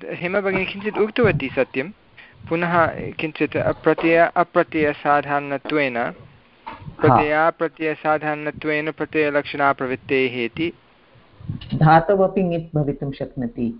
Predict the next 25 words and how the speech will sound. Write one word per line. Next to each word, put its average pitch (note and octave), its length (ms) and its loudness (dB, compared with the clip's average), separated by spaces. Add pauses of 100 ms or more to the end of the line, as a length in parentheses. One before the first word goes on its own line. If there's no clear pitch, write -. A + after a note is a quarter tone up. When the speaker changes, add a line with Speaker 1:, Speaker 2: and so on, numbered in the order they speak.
Speaker 3:
शक्-, C3+ 600 -4
शक्यते C3+ 500 2
इति A#2 260 2
कृत्वा A2+ 480 0
तत्र - 260 -8
Speaker 2:
अत्र A#2+ 140 4
Speaker 3:
केवलं D#3 420 4 (880)
Speaker 2:
आम्। F2+ 200 -10
Speaker 1:
हा, C#3 260 -2
धातुः D3 600 -2
अप्रत्ययः, D3 840 0
यः, D#3 200 -2
यः F3+ 220 0
प्रत्ययः E3+ 680 0 (520)
तस्य F3 280 2
एव F#3+ 300 0
ङित्वं F3 560 -2
मत्वा E3 640 2
आत्मनेपदत्वम् D3+ 880 -4
इति D3 200 -6
भवति D3 360 0
इति C#3 160 -8
तु C#3+ 140 -6
नास्ति। D3+ 420 -2 (720)
Speaker 3:
हम्म। C3+ 160 -6